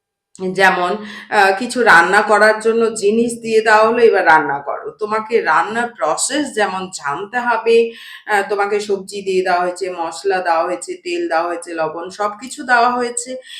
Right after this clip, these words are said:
এবার তোমাকে রান্নার প্রসিডিওরটা না জানলে তুমি একসঙ্গে ঢেলে দিলে, তাহলে কি রান্না হবে? হবে না। তদ্রূপ আমাদের হচ্ছে এখানে একটা অংশ দিয়ে দিয়েছে, অর্থাৎ আমাদের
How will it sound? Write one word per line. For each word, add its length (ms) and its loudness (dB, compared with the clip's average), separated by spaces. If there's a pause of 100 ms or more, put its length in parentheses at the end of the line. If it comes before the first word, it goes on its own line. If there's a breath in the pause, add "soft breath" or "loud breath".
(140 loud breath)
এবার 300 4
তোমাকে 320 -4
রান্নার 420 -2
প্রসিডিওরটা 800 -6
না 220 2
জানলে 340 -2
তুমি 260 -8
একসঙ্গে 680 0
ঢেলে 320 0
দিলে, 240 -8
তাহলে 300 -2
কি 100 -14
রান্না 320 0
হবে? 400 4 (560 loud breath)
হবে 280 2
না। 260 -12 (280 loud breath)
তদ্রূপ 580 0 (220 loud breath)
আমাদের 560 0
হচ্ছে 320 -4
এখানে 680 -2
একটা 400 0
অংশ 280 -2
দিয়ে 340 -4
দিয়েছে, 440 -8
অর্থাৎ 480 -4
আমাদের 440 -4